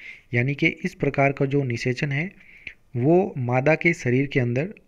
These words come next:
जो ओविडक्ट होती है अंडवाहिनी उसके,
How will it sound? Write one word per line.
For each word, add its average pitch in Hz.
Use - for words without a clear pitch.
जो 131
ओविडक्ट 156
होती 120
है 127
अंडवाहिनी 131
उसके, 170